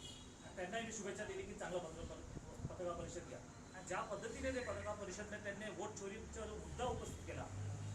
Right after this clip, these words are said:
एक ते लोकसभाच्या निवडणुकीमध्ये, एक विधानसभामध्ये एक लाखपेक्षा अगर जास्त वोट चोरी होत असेल तर तुम्ही विचार करा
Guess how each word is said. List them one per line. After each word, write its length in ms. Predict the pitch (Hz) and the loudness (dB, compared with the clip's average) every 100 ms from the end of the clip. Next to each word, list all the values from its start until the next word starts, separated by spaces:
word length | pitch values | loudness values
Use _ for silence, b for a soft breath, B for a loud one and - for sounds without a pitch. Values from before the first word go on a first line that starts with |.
| 185 | 6
एक 260 | 247 269 | 6 6
ते 380 | - - 247 262 | 2 2 6 6
लोकसभाच्या 520 | 226 - 214 214 214 | 4 2 2 2 2
निवडणुकीमध्ये, 800 | 190 185 180 180 180 170 156 165 - 208 | 2 2 0 0 0 0 0 0 -2 0
एक 220 | 262 202 | 2 4
विधानसभामध्ये 1080 | 190 185 185 170 165 165 151 156 165 - - - | 4 4 4 2 2 2 0 -2 -2 -2 -4 0
एक 240 | 214 247 202 | 4 4 4
लाखपेक्षा 440 | 208 - 185 208 | 0 0 0 2
अगर 160 | 180 185 | 4 4
जास्त 280 | 165 165 | 2 2
वोट 220 | 185 170 175 | 2 2 2
चोरी 220 | 175 165 | 0 2
होत 260 | - 302 | 2 2
असेल 600 | 175 151 - 170 - - | 2 0 -2 -4 -4 -4
तर 120 | - 185 | -2 2
तुम्ही 160 | 202 | 2
विचार 240 | 175 208 196 | 2 4 2
करा 520 | 180 175 185 202 | 2 4 6 6